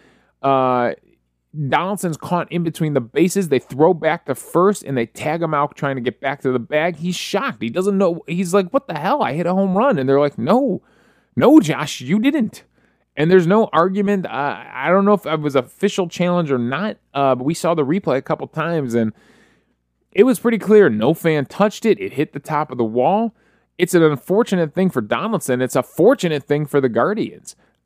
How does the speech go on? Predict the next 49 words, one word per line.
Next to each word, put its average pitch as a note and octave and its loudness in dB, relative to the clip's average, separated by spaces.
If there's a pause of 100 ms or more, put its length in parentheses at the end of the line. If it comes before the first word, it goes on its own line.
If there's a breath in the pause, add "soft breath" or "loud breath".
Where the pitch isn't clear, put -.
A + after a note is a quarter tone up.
Uh, C3 -8
I C3 -2
mean, C#3 -4
you C#3+ -2
couldn't G#3+ 0
have D#3 -2
asked F3 -8
for C#3 2
a B2 2
better C#3+ 2
bounce D3 -6
right D#3+ 0
to D3+ -4
Gonzalez B2+ -2
and C3+ -4
then B2+ 2
a B2+ 0
missile D3+ 2
of C#3+ 0
a B2 -6
throw. D3+ -4 (460)
You D#3 2
know, F#3+ 8
a - 8
lot G3+ 2
of B3 0
people G3+ 2
are E3 6
wondering C#3+ 2
on B2 -2
Guardians A#2+ 0
Twitter G#2 0 (880)
why C3+ -2
Gonzalez C#3+ -2
is A#2+ -4
out G#2 -8
there G2+ -6 (520)
because, B2+ 0
uh, A#2+ 4
he B2+ -4
would F3 4
make F3 -2
an C#3+ -6
error C3+ 2
on B2 -4
the A2+ -4
next G#2+ -6
play, C#3+ 0
unfortunately, G2+ -4